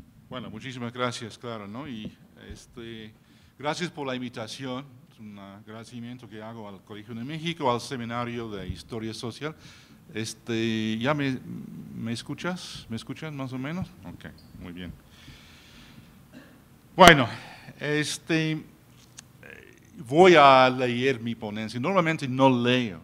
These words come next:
las ponencias, pero cuando se trata de ponencias en español, eh, mis antiguos alumnos del Colegio de México lo saben muy bien, que tengo,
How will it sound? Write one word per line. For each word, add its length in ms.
las 160
ponencias, 560
pero 560
cuando 220
se 140
trata 300
de 120
ponencias 800
en 320
español, 640
eh, 260
mis 240
antiguos 520
alumnos 560
del 120
Colegio 400
de 80
México 300
lo 100
saben 360
muy 160
bien, 360
que 160
tengo, 360